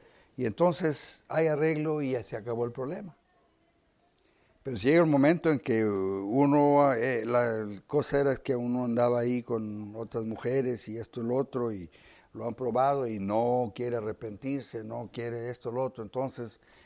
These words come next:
llaman a la iglesia, "Hermano, a este hermano le hemos dicho esto, lo otro y todo, ¿no? ¿Qué hacemos?". Entonces, bueno, vamos a tener que, este, invitarle a que ya no sea miembro de la iglesia.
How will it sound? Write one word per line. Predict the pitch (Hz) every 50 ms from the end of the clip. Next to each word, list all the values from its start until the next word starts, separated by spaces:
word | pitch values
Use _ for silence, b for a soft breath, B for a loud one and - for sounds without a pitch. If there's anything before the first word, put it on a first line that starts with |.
| b b b
llaman | 98 95 95 101 95 95
a | 95
la | 98 101
iglesia, | 95 98 113 123 120 113 - 98 90 95
"Hermano, | 92 95 101 107 117 120 107
a | 98
este | 101 - - -
hermano | 98 95 95 101 113 120 113 98
le | 82 95
hemos | 95 95 90 87
dicho | 92 104 110 - - - 123 117 110 101
esto, | 92 87 - - 87
lo | 98 117
otro | 127 120 - 107
y | 90
todo, | - - 120 131 131 123
¿no? | 98 90 98 101 101 95 - b b b b b
¿Qué | b -
hacemos?". | 90 85 - - 95 90 80 76 78 - - _ _ _
Entonces, | _ 90 95 95 - -
bueno, | - - - 120 131 120
vamos | 92 85 95 101 - -
a | 82
tener | - - 92 98 98
que, | - - 98 92 - _ b b b b b b b b b b b b b
este, | - - 87 - - - - - - - - -
invitarle | 98 98 95 92 82 - 123 143 147 143 135 127
a | 107 -
que | - 98 98
ya | 104 110 113
no | 117 107
sea | 98 - 113 107
miembro | 104 104 107 107 104 101
de | 95
la | 95 98
iglesia. | 107 120 131 - 135 - - 90 78